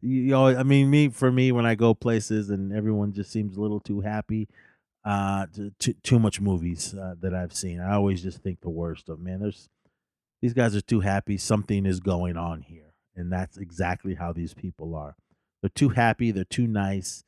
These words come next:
And you suspect something is going on. Well, of course you suspect something going on. This is a movie. So, but the only one that really stood out was, like, uh, some nymphomaniac chick named, uh, Marcia Quist, uh, Eddie's sister.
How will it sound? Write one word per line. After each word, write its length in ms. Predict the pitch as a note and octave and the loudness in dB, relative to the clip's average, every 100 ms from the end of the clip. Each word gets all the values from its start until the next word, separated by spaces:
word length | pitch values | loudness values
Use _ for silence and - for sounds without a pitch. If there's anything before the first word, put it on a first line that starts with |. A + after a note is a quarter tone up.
| _ _ _ - | _ _ _ -6
And 120 | G2 | -2
you 80 | F2 | -2
suspect 640 | F2+ - - G2 F2+ - G2+ | -4 -6 -2 -2 -2 -14 -16
something 520 | - G#2+ G2 A2 G2 | -2 0 0 0 0
is 120 | F2+ | -2
going 340 | E2 F#2 E2 E2 | 0 0 2 -2
on. 240 | D#2 D#2+ | -8 -12
Well, 120 | F2+ | -8
of 100 | F#2 | -8
course 280 | - E3 C#3 | 2 2 2
you 80 | D#2 | -4
suspect 520 | - D#2+ - E2+ - | -10 -18 -12 -10 -10
something 280 | E2 D2+ E2+ | -12 -12 -6
going 240 | F2 E2+ | -2 0
on. 140 | E2 F2 | 0 -2
This 100 | F#2+ | -2
is 120 | A2 | 0
a 60 | B2+ | 4
movie. 380 | E3+ D#3 F2+ - _ - _ _ _ | 6 6 4 -6 _ -20 _ _ _
So, 400 | - G2 F2 E2+ _ _ _ _ | 2 4 4 -2 _ _ _ _
but 140 | B2+ | 4
the 100 | C3+ | 8
only 180 | D#3+ F3 | 8 10
one 180 | D#3+ D#3 | 8 8
that 100 | C#3 | 8
really 240 | C3 C#3 | 8 8
stood 340 | B2 - B2 A#2 | 6 4 4 6
out 260 | A2+ A2+ | 6 4
was, 220 | G#2 G2 F#2 | 4 0 0
like, 220 | F2+ - | -4 -4
uh, 180 | F2 D#2 | -10 -10
some 400 | - F#2+ F2+ G2 | -8 -6 -4 0
nymphomaniac 960 | G#2 - G2+ F#2+ G2 F#2+ F2+ F2 - | 0 2 2 2 0 0 -2 -4 -6
chick 260 | - G2 F2 | -6 -6 -6
named, 260 | F2 E2+ E2+ | -8 -6 -6
uh, 120 | E2 | -6
Marcia 360 | E2 F#2 - - | -4 -4 -6 -10
Quist, 540 | - F#2 E2 - _ _ _ _ _ | -8 -6 -6 -12 _ _ _ _ _
uh, 180 | F2 E2+ | 0 0
Eddie's 340 | F2+ F#2+ F#2 - | 0 -2 -2 -4
sister. 460 | F#2 F2 - D#2+ | -8 -8 -10 -14